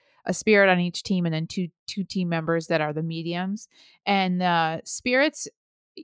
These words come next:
each pick one word from this list of six words in there, and then each team is trying to figure out that word. It's like a noun. You know, whoever figures out the word first wins the,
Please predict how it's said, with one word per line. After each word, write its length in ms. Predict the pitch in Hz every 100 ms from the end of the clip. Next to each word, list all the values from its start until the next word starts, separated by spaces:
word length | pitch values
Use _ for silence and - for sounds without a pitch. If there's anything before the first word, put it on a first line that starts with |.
| -
each 260 | 240 226
pick 140 | - 233
one 220 | 208 208 220
word 200 | 208 202
from 100 | 208
this 200 | 190 180
list 240 | 202 208 196
of 100 | 180
six 300 | - 208 -
words 320 | 175 170 170
in 100 | 170
there, 320 | 165 170 262 _ _ -
and 180 | 196 185
then 280 | 180 180 175
each 240 | 226 220 -
team 220 | 226 208
is 80 | 202
trying 180 | 208 190
to 60 |
figure 300 | - 185 170
out 180 | 160 156
that 180 | 160 -
word. 220 | 349 180
It's 140 | 170
like 120 | 214 233
a 60 |
noun. 540 | 196 160 147 151 170 185 _ _ -
You 120 | 190
know, 80 | 175
whoever 300 | 208 185 185
figures 320 | 202 185 180
out 140 | 175 175
the 80 |
word 240 | 170 170 175
first 320 | 269 233 -
wins 260 | 185 170 165
the, 200 | 165